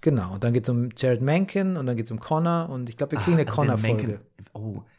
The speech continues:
Speaker 2: das finde ich auch immer heiße Folgen. Ja, da freue ich
Speaker 1: Ja.
Speaker 2: mich sehr drauf.
Speaker 1: Ja, der kommt auch auf jeden Fall vor, weil das wird
Speaker 2: Ja.
Speaker 1: auch, es wird auch angekündigt.
Speaker 2: Okay,
Speaker 1: Und, glaub ich,
Speaker 2: okay.
Speaker 1: auch im Trailer mal so.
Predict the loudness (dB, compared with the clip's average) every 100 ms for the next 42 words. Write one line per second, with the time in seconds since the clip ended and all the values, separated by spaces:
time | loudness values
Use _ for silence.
0 | _ _ -8 -6 -6 -8 -6 -4 -2 0
1 | 0 -2 -4 -6 -6 -4 -4 -4 -4 -4
2 | -4 -6 -10 -10 -8 0 2 4 4 4
3 | 4 2 0 -4 -4 -6 -6 -6 -8 -6
4 | -6 -4 -6 -10 _ -10 -6 -6 -4 -2
5 | -2 -4 -4 -2 -2 0 -2 0 -2 -2
6 | -2 -2 0 2 2 -2 -2 -4